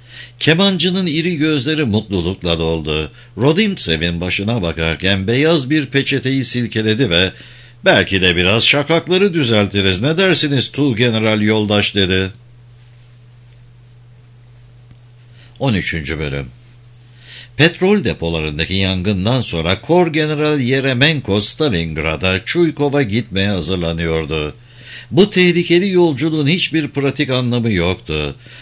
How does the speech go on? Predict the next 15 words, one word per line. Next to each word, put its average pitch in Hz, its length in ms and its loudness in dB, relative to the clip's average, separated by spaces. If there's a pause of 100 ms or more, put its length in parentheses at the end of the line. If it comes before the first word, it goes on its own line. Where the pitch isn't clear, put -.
(100)
Ancak 180 460 2
bu 185 140 0
yolculuğun 90 720 0
manevi, 90 760 0
insancıl 123 800 -2
gerekliliği 120 760 0
büyüktü 80 680 -2 (280)
ve 147 100 4
Yeremenko 151 800 2
nehri 139 340 0
geçmek 127 420 -4
için 131 300 -4
üç 143 320 -2
gün 117 300 -2
bekledi. 85 600 -2